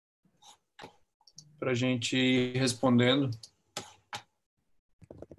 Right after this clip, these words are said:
Valdir, é, a gente não usa frete por quilo porque a gente não, é assim, muitas empresas, elas,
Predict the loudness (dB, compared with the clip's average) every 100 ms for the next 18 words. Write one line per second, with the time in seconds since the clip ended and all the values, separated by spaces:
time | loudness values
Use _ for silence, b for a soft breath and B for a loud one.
0 | -20 -20 -16 -14 -16 -20 -20 _ _ 2
1 | 10 12 12 12 12 12 8 12 12 12
2 | 12 12 12 12 12 6 -8 -20 _ _
3 | _ 6 8 10 8 8 8 10 10 10
4 | 10 8 10 10 10 6 0 0 4 4
5 | 6 6 2 4 6 8 8 8 8 6
6 | 2 -12 0 2 4 2 4 6 4 6
7 | 10 12 12 8 4 b b b _ 6
8 | 6 8 8 8 10 10 8 10 10 10
9 | 8 4 0